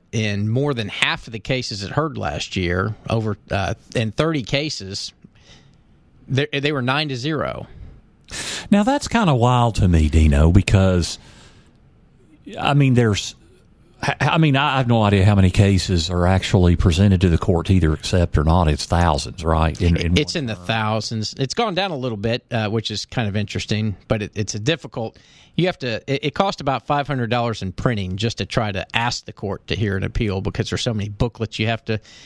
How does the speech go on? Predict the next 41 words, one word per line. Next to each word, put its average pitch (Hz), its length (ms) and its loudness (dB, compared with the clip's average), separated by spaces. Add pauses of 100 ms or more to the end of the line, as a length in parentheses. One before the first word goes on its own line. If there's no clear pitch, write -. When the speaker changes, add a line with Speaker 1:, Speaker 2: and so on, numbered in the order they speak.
(440)
Speaker 1:
send 131 340 -4
in. 131 300 -2
All 160 140 2
the 190 120 -2
other 175 120 -4
courts 170 260 -2
are 147 60 -2
electronic, 139 500 -2
but 117 140 -4
they 139 100 0
still 131 220 -4
have 131 140 0
it 120 40 -2
on 113 160 -2
paper. 127 420 -2
'Cause 101 120 -2
Speaker 2:
That's 104 160 -2
Speaker 1:
I 85 140 -6
Speaker 2:
funny. 82 200 -4 (200)
<laughs> - 220 -8
So 151 200 2
then, 165 240 0
and 156 160 2
then 165 100 4
they 165 160 4
select, 147 400 0
let's 175 160 0
just 151 180 0
say, 123 200 4
roughly 110 420 4
sixty 123 480 -2
cases 120 560 0
to 90 100 0
hear. 95 640 4 (840)
And 131 180 4
in 135 200 4
roughly 139 480 2
half 202 440 0
of 120 140 0
those 127 260 2
cases, 120 800 0